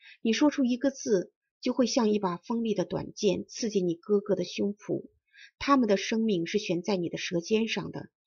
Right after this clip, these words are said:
请记住这一点。于是仙女让她把钱麻摸了一下，它像燃烧着的火。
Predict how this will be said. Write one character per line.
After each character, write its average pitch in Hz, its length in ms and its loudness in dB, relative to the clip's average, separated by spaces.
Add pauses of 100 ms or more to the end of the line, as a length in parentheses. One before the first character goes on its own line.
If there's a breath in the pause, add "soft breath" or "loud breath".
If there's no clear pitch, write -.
(220)
请 180 200 -2
记 247 200 -4
住 170 140 -4
这 165 120 -6
一 - 180 -4
点。 - 240 -10 (1000 soft breath)
于 269 100 4
是 294 140 2
仙 302 260 4
女 214 120 2
让 220 180 -2
她 220 100 -6
把 202 120 -6
钱 196 280 -2
麻 185 160 -4
摸 208 220 -2
了 208 100 2
一 160 140 -4
下， 175 400 -12 (460 soft breath)
它 277 100 0
像 269 220 4
燃 202 220 4
烧 233 200 -2
着 233 120 -4
的 196 100 0
火。 - 400 -6